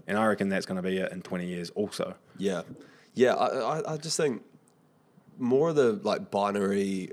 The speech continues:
Speaker 2: functions and roles in society, like a checkout operator, like, yes,
Speaker 1: Mm.
Speaker 2: you can see, and we've already got that with self-service checkout operations.
Speaker 1: Mm.
Speaker 2: But, um, I think where A I will never be able to fit the script, I, I think it is in the creative sphere because
Speaker 1: Mm.
Speaker 2: that's,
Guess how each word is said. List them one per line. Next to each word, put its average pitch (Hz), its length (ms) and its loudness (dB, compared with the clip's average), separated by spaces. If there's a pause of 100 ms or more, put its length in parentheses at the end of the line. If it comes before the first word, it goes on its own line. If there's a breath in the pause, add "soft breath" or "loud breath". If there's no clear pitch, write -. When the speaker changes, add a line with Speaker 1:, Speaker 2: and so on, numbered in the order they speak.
Speaker 2:
functions 90 720 -4
and 90 120 -8
roles 92 320 -4
in 87 120 -6
society, 87 600 -4
like 85 180 -6
a 92 60 -10
checkout 92 440 -2
operator, 85 500 -6
like, 82 220 -6 (160)
yes, 104 520 -2 (220 soft breath)
Speaker 1:
Mm. 98 280 -4
Speaker 2:
you 107 80 0
can 107 180 0
see, 104 300 4
and 107 120 2
we've 104 120 4
already 101 180 4
got 95 200 0
that 92 140 -4
with 92 240 -6 (240)
self-service - 1160 -2 (140)
checkout - 380 2 (100)
operations. 87 720 -6 (120)
Speaker 1:
Mm. 139 200 -2 (180 loud breath)
Speaker 2:
But, 107 140 6
um, 107 360 4 (360)
I 107 100 -2
think 123 260 2 (140)
where 120 680 4 (160)
A 107 120 4
I 104 200 4
will 101 140 2
never 107 260 2
be 107 100 4
able 104 80 6
to 98 80 2
fit - 220 -2
the 90 80 -10
script, - 320 0
I, 107 180 2
I - 20 0
think 127 200 4
it 117 80 6
is 139 160 4
in 127 80 2
the 107 80 6
creative 95 340 0
sphere 76 420 -6
because 101 280 2
Speaker 1:
Mm. - 20 2
Speaker 2:
that's, - 480 0